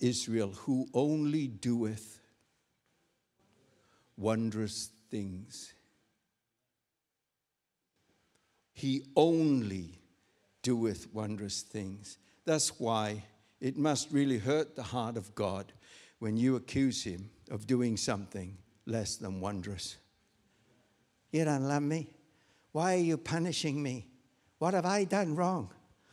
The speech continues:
Why are you doing this to me?" How that must hurt the God who only does wondrous things.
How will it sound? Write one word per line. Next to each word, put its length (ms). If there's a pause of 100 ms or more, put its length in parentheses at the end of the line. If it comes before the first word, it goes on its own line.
(320)
Why 120
are 40
you 140
doing 280
this 200
to 160
me?" 360 (3000)
How 200
that 220
must 280
hurt 260
the 80
God 320
who 200
only 320
does 300
wondrous 520
things. 420